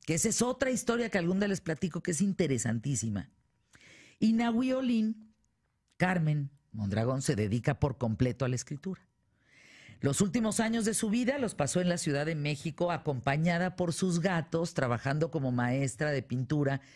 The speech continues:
en una escuela primaria. Imagínense que tu maestra de primaria haya sido amiga de todos estos. Ya haya viajado y la Primera Guerra Mundial y todo este tema,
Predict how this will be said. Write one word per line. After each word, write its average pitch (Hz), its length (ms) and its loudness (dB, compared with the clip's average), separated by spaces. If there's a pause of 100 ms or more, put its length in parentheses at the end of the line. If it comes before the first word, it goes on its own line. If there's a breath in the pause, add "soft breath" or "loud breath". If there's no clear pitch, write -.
(240 loud breath)
en 170 120 2
una 214 160 2
escuela 220 480 -2
primaria. 208 880 0 (600)
Imagínense 247 840 2
que 240 120 0
tu 185 180 2
maestra 175 640 2
de 196 100 0
primaria 165 760 0 (480 loud breath)
haya 214 320 2
sido 262 280 0
amiga 247 340 0
de 233 80 0
todos 240 300 -2
estos. 254 560 -4 (960)
Ya 165 160 0
haya 214 180 0
viajado 208 540 0
y - 20 0
la 185 140 0
Primera 180 320 0
Guerra 165 220 0
Mundial 190 500 0
y 190 80 -2
todo 175 180 0
este 165 220 -2
tema, 214 400 0